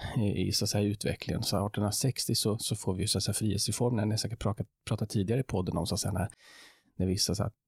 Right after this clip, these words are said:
Sverige är ju inte för, får förbjudna fackföreningar, utan vi får ju näringsfrihet.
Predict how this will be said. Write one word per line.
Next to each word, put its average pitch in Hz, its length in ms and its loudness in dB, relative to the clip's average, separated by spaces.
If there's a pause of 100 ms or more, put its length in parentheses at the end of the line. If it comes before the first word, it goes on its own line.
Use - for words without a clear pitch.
Sverige 104 440 4
är 107 40 2
ju 107 80 2
inte 104 360 2
för, - 120 -2
får 101 200 0
förbjudna 104 480 2
fackföreningar, - 760 -2
utan 98 140 -2
vi 101 60 -2
får 95 140 0
ju 95 60 2
näringsfrihet. 104 960 0